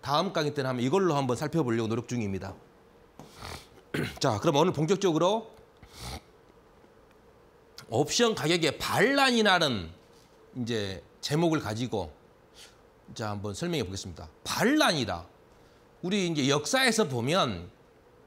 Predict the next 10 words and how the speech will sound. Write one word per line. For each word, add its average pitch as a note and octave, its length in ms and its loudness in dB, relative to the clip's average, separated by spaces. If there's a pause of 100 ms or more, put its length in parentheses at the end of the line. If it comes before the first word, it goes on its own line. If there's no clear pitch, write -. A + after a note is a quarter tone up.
(200)
우리 C#3+ 140 -4
삼국시대, C#3 840 0 (800)
그다음에 D#3 400 0
고려, D3 640 2 (1600)
이제 C3 160 -4
고려 C#3+ 560 0 (840)
탄생, F3 500 -4 (840)
이제 A#2+ 120 -6
조선 F#3+ 400 0
탄생, D#3 520 -2